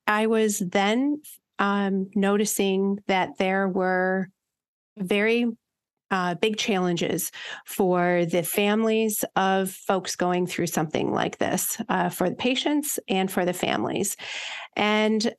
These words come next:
noticed that here, I'm a nurse. I am a huge advocate. I can stand up for my, my mother and my family and ask for this care and ask to have continuity in care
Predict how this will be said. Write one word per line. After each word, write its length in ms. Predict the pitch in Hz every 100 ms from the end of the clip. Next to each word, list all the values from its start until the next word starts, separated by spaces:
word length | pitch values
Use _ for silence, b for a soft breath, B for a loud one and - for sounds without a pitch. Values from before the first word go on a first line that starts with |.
| -
noticed 560 | 226 247 262 254 -
that 340 | 208 196 196 - _ _ -
here, 380 | - 285 269 - -
I'm 260 | 214 339
a 60 | 392
nurse. 540 | 196 185 254 - - - _ -
I 440 | 208 247 277 269 -
am 360 | 208 202 202 -
a 60 |
huge 300 | 180 226 196
advocate. 560 | 160 170 170 - 220 - - B B B
I 320 | 196 208 220 214
can 400 | 226 202 190 190
stand 340 | - 202 196
up 140 | 196 -
for 140 | 196
my, 500 | 185 180 180 180 175 -
my 220 | 196 185
mother 360 | 185 185 185 185
and 140 | 180
my 140 | 175
family 800 | 160 202 220 220 196 180 180 180 -
and 220 | 190 -
ask 340 | 185 294 -
for 160 | - 185
this 220 | 180 180
care 580 | - 196 180 180 180 185 B B B
and 240 | 202 196 202
ask 400 | 233 254 - -
to 100 | 208
have 400 | 185 180 175 175 - _ -
continuity 800 | - 208 196 180 185 180 175 175
in 200 | 170 170
care 580 | 165 190 170 165 160